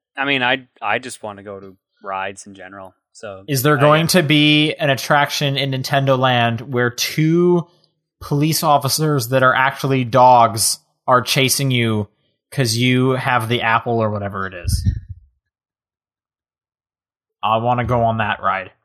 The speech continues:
Speaker 1: You just want actual Nintendo Land rides?
Speaker 2: Yeah, I wanna
Speaker 1: I
Speaker 2: be in the minecart that is the Donkey Kong game,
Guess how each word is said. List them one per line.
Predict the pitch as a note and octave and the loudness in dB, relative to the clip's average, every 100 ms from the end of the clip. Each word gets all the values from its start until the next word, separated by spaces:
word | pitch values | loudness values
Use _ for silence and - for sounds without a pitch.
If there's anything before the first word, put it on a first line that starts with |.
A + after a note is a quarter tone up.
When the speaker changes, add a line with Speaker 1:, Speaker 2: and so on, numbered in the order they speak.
| - | -12
Speaker 1:
You | A#2 | -10
just | A2+ - | -10 -8
want | A#2 G#2+ A2 _ _ _ - | -8 -6 -8 _ _ _ -8
actual | G#2+ - A2+ | -6 -6 -10
Nintendo | G#2 - G#2 G2+ | -10 -16 -16 -14
Land | G#2 G#2+ | -14 -12
rides? | G#2+ A2 A2+ - _ _ _ _ _ _ _ _ _ | -12 -12 -16 -20 _ _ _ _ _ _ _ _ _
Speaker 2:
Yeah, | C3+ B2 G2+ | 0 2 4
I | D3 | 4
wanna | D#3 D#3 | 4 4
Speaker 1:
I | |
Speaker 2:
be | D#3 D#3+ | 2 2
in | D#3+ D3+ | 0 0
the | |
minecart | A#2+ C#3 C#3 D3+ D3 E3 E3+ F3 | 0 2 2 2 2 2 2 0
that | C#3+ C3+ | -2 0
is | D3 C#3 A2+ | 0 0 -2
the | B2 | 0
Donkey | C3 C3 B2+ D#3+ | 4 4 2 -2
Kong | E3+ E3 E3 | 2 4 4
game, | E3+ F3+ | 0 2